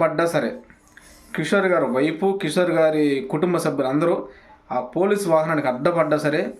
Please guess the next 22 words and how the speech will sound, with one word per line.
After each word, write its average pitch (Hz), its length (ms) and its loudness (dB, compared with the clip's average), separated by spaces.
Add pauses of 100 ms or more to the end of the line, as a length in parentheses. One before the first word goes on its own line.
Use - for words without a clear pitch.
(360)
చివరికి 196 380 0
వాళ్ళ 160 140 2 (160)
చిన్న 202 400 0
చంటి 180 340 0
బిడ్డలను 160 400 -2
కూడా 156 160 2 (580)
పోలీస్ 190 320 0
వాహనం 156 360 0
చక్రాల 165 360 -2
దగ్గర 139 140 0
పెట్టడం 135 340 -2
జరిగింది. 117 300 -2 (680)
అంటే 170 160 -2
దీని 170 220 0
అర్థమైంది, 165 420 0 (800)
కిషోర్ 196 320 0
గారిని 190 180 0
తీసుకెళ్తా-, 175 680 0
తీసుకెళ్ళడానికి 175 560 0
మీరు 143 140 0
వచ్చారు 180 260 0
కాబట్టి 131 320 0